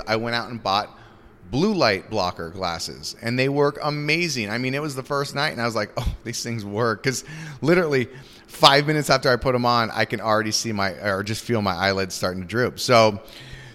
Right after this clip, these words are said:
to get rid of the screen, if you have to look at your screen and that's your routine and that's what you're doing, get some blue light blocker glasses. You know, you can get 'em anywhere from twenty to si-, I think mine were, like, sixty bucks, but I'm telling you, it was a great investment.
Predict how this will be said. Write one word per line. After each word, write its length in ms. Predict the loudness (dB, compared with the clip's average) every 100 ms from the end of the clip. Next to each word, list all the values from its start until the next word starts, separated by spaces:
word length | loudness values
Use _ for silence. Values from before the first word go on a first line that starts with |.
| -6
to 100 | -2
get 280 | 6 6 8
rid 120 | 2
of 80 | 0
the 80 |
screen, 460 | -2 -2 -2 0 0
if 140 | -2
you 140 | 0 0
have 280 | 2 0 0
to 120 | -2
look 320 | -2 -2 -2
at 60 | -2
your 120 | -4
screen 460 | -4 -4 -4 -4 -2
and 120 | 0
that's 240 | 0 -2
your 120 | -4
routine 420 | -4 -6 -6 -6 -4
and 100 | -2
that's 200 | -4 -6
what 120 | -6
you're 100 | -2
doing, 520 | 0 0 0 -2 -6 -10 -20 -20 -20 -20 -20 -20 -20 -20 -18 -12
get 220 | 2 2 2
some 220 | 0 0
blue 180 | 2 4
light 220 | 4 4
blocker 320 | 4 2 0
glasses. 500 | 2 2 0 -6 -6
You 80 | 0
know, 260 | 0 0 -4 -6
you 120 | -4
can 120 | 2
get 120 | 2
'em 140 | 2 0
anywhere 300 | -2 0 -2
from 120 | -4
twenty 300 | -4 -2 -2
to 80 | -4
si-, 140 | -4
I 80 | -4
think 160 | -2
mine 160 | 0 0
were, 80 | -2
like, 120 | -4
sixty 300 | -8 -8 -6
bucks, 320 | -6 -6 -6
but 120 | -4
I'm 60 | -2
telling 260 | 0 0 0
you, 120 | 0
it 100 | -2
was 140 | -4
a 60 | 0
great 200 | 0 0
investment. 540 | 0 -2 -2 -6 -10